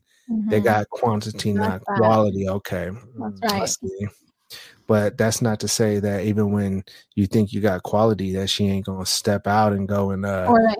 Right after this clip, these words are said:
Speaker 2: he's not
Speaker 1: razzle
Speaker 2: gonna go
Speaker 1: dazzle with
Speaker 2: step
Speaker 1: the next,
Speaker 2: out.
Speaker 1: the next guy down the
Speaker 2: He's
Speaker 1: street.
Speaker 2: not, he's not gonna go
Speaker 1: Bob
Speaker 2: get
Speaker 1: down the
Speaker 2: with
Speaker 1: street
Speaker 2: some
Speaker 1: with
Speaker 2: other
Speaker 1: the,
Speaker 2: glizzy
Speaker 1: with the,
Speaker 2: goblin.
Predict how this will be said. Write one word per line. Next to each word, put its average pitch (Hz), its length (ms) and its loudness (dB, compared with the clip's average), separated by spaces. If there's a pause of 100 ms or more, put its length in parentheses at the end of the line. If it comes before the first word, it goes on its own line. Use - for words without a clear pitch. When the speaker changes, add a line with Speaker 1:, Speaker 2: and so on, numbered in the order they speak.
Speaker 2:
he's 247 220 4
not 233 60 8
Speaker 1:
razzle 233 280 8
Speaker 2:
gonna - 120 6
go 214 100 4
Speaker 1:
dazzle 104 280 4
with 104 120 4
Speaker 2:
step 98 80 0
Speaker 1:
the 104 80 6
next, 104 220 6
Speaker 2:
out. 101 60 2 (520)
Speaker 1:
the 104 80 0
next 107 320 2
guy 104 560 2
down 101 180 -2
the 95 60 -2
Speaker 2:
He's 233 120 6
Speaker 1:
street. 208 120 -2
Speaker 2:
not, 208 140 2 (300)
he's 240 200 6
not 220 200 6
gonna 220 200 4
go 220 200 6
Speaker 1:
Bob 220 260 8
Speaker 2:
get 110 80 -2
Speaker 1:
down 220 100 6
the 214 60 2
Speaker 2:
with - 80 0
Speaker 1:
street 226 360 6
Speaker 2:
some 226 100 4
Speaker 1:
with 220 160 8
Speaker 2:
other 226 160 6
Speaker 1:
the, 196 40 2
Speaker 2:
glizzy 214 280 6
Speaker 1:
with 214 80 2
the, 202 120 6
Speaker 2:
goblin. 196 560 6